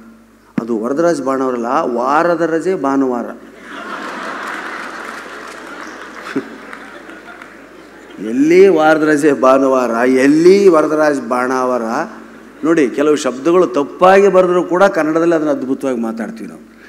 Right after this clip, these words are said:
ಇದು ನಮ್ಮ ಕಡೆ ಹೇಳೋ ಜೇಕು. ಆಗಲೇ ಭಾಳ ಚೆನ್ನಾಗಿ ನಾನು ಪರಿಚಯ ಮಾಡಿಕೊಟ್ರು, ಒಂದೂ ತಪ್ಪಿಲ್ಲದೆ. ಕೆಲವು ಕಡೆ ಹ ಕ ಅನ್ನಲ್ಲ, ಬೆಂಗಳೂರಲ್ಲಿ ತುಂಬ ಸಾರಿ ತಿದ್ದಿದ್ದೀನಿ ನಾನು, ಟಿ ವಿಗಳೆಲ್ಲ ಮೊದಲು ಹ ಅಂತಿದ್ದಿಲ್ಲ, ಅ ಅಂತಿದ್ರು. ಹಿಂದು, ಇವತ್ತು,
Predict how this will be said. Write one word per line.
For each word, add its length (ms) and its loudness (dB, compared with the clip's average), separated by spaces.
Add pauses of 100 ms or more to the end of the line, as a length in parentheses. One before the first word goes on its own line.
(160)
ಇದು 160 4
ನಮ್ಮ 200 2
ಕಡೆ 220 2
ಹೇಳೋ 300 2
ಜೇಕು. 320 -2 (560)
ಆಗಲೇ 280 2 (400)
ಭಾಳ 160 -2
ಚೆನ್ನಾಗಿ 320 0
ನಾನು 160 -2
ಪರಿಚಯ 320 -4
ಮಾಡಿಕೊಟ್ರು, 460 -6
ಒಂದೂ 260 -4
ತಪ್ಪಿಲ್ಲದೆ. 500 -6 (540)
ಕೆಲವು 200 0
ಕಡೆ 320 -2
ಹ 240 -2
ಕ 140 -8
ಅನ್ನಲ್ಲ, 540 0
ಬೆಂಗಳೂರಲ್ಲಿ 500 -2
ತುಂಬ 300 -2
ಸಾರಿ 260 -4
ತಿದ್ದಿದ್ದೀನಿ 400 -8
ನಾನು, 480 -18
ಟಿ 160 0
ವಿಗಳೆಲ್ಲ 340 2
ಮೊದಲು 300 -2
ಹ 440 0
ಅಂತಿದ್ದಿಲ್ಲ, 520 -2
ಅ 200 -4
ಅಂತಿದ್ರು. 360 -10 (500)
ಹಿಂದು, 500 4 (1160)
ಇವತ್ತು, 520 0